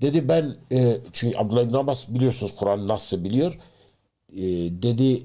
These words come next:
ben dedi onla-, onları ayetlerle ilzam ederim. Hazreti Ali dedi sakın daha dedi öyle yapmayasın. Onları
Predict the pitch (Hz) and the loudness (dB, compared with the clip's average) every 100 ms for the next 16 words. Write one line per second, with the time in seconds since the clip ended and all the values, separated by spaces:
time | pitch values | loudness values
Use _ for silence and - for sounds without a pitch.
0 | - _ - 139 131 131 143 131 135 - | -10 _ -6 0 2 4 4 2 2 0
1 | 101 127 131 127 120 120 143 156 135 117 | 0 2 4 4 2 2 2 2 2 -2
2 | 104 131 120 101 113 98 73 _ _ - | 0 2 0 0 0 -2 -6 _ _ -20
3 | - - 95 110 113 117 120 120 120 - | -16 -8 -2 -2 0 0 2 2 0 0
4 | 113 - 123 113 82 117 98 95 92 104 | -2 -4 -6 -6 -2 -2 -2 -4 -2 0
5 | 101 98 80 73 - - - _ - 117 | 0 -2 -6 -8 -8 -10 -16 _ 0 2
6 | 120 123 175 196 | 4 4 4 2